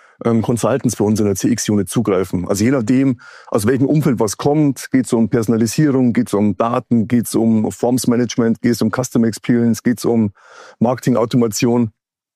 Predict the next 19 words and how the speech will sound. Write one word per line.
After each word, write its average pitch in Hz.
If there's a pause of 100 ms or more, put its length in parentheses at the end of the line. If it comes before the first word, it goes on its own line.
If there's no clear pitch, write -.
(140)
Ähm, 113
nicht 135
jeder 143
kann 113
alles 123
bei -
uns 120
und 107
je 120
nachdem, 117
um, 107
um -
was 123
es 120
geht, 120
können 117
wir 120
da 113
entsprechende 104